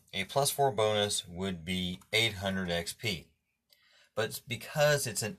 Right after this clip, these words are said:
area effect, you know, only for area effects,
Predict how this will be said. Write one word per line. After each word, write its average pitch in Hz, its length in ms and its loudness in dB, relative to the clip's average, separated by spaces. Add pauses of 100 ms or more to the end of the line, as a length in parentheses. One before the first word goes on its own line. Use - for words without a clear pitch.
(120)
area 107 440 -2
effect, 92 800 0 (920)
you 101 80 0
know, 98 80 0
only 135 280 2
for 107 200 -6
area 92 260 0
effects, 82 560 -2